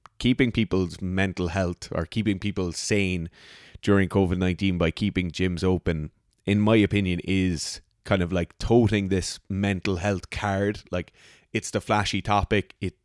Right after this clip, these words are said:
for a fact, if it's brought up in government buildings, it's going to get traction for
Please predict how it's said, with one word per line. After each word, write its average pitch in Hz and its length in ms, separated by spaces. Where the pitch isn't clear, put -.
for - 160
a 87 60
fact, 104 380
if 98 100
it's 92 160
brought 98 240
up 101 140
in 92 100
government 90 460
buildings, 104 440
it's - 160
going 104 340
to 90 60
get 92 160
traction 107 580
for 101 560